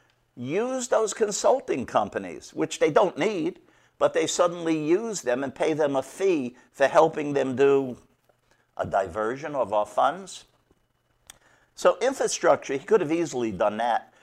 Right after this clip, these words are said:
Well, he did some of that because early on he said, "Well, I, I already see a way to make money. These people coming across the border.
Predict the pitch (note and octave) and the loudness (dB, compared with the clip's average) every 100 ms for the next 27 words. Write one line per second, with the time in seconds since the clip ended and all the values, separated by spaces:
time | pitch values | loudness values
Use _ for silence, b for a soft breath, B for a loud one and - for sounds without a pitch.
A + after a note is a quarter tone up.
0 | b - B3 G#3+ C4+ - - B3+ B3+ A2+ | b -6 -4 -4 -6 -6 -4 -2 0 2
1 | A2+ B2 - - - C3+ - - G3+ E3+ | 4 4 0 -6 -2 -4 -2 0 0 0
2 | D3 F3+ G3+ D3 C#3 - D#3 E3+ - - | 0 0 -2 -6 -8 -4 -4 0 -2 -2
3 | F3 G#3+ - E3 E3 F3 E3+ - E3+ E3+ | -4 -4 0 2 2 0 -2 -4 -4 0
4 | E3+ E3+ E3+ D#3+ G#3 F3 - _ _ b | 0 0 -6 -6 -6 -6 -14 _ _ b
5 | b b b C#3 C3 - - - E3 D#3 | b b b -6 -2 -4 -4 -6 -4 -4
6 | E3 - E3+ D#3+ D3 A2 F#3+ F#3+ A2 | -6 -2 -2 -2 -6 -4 -2 -2 -4